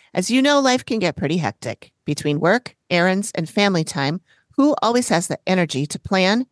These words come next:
shop for, and cook delicious meals every night?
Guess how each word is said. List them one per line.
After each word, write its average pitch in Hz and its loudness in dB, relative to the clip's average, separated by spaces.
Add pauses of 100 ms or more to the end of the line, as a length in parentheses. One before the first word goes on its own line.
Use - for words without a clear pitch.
(120)
shop - -2
for, 135 0
and 202 0
cook - -2
delicious 165 -4
meals 147 -2 (100)
every 135 -4
night? 101 -8